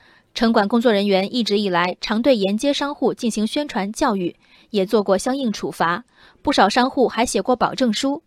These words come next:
但商贩占道经营的现象仍屡屡发生。尤其去年五月起施行的城市管理执法办法，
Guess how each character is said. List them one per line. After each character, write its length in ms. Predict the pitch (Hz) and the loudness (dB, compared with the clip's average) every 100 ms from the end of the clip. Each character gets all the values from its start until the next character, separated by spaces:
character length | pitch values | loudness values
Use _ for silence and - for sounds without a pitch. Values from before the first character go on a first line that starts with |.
| _ _ _ _ | _ _ _ _
但 220 | - 220 | 2 2
商 220 | 202 254 254 | 2 0 2
贩 260 | 247 190 | 2 0
占 160 | 214 254 | 0 0
道 140 | 233 | 0
经 180 | 214 262 | 0 -2
营 80 | 208 | 0
的 80 | 202 | 0
现 240 | 226 190 | 0 -2
象 260 | 220 180 - | 2 0 0
仍 260 | - 196 247 | -2 0 0
屡 120 | 233 | 0
屡 120 | 202 | 0
发 220 | - 175 | 0 -2
生。 260 | 185 196 196 - _ _ _ _ _ | 2 0 0 -6 _ _ _ _ _
尤 180 | - 208 | 2 2
其 180 | 226 233 | 4 -2
去 160 | - | 0
年 180 | 240 214 | 0 2
五 120 | 196 | 2
月 100 | 190 | 2
起 180 | 208 190 | 2 0
施 200 | 180 - | 0 0
行 200 | - 185 | 0 0
的 220 | 196 180 - | 2 2 0
城 200 | - 214 | -4 -2
市 140 | 247 277 | 0 0
管 160 | 214 | 2
理 120 | 233 | 0
执 160 | 185 214 | 0 -2
法 120 | 254 | -2
办 240 | 254 262 214 | 0 0 0
法， 260 | 175 139 | -2 -2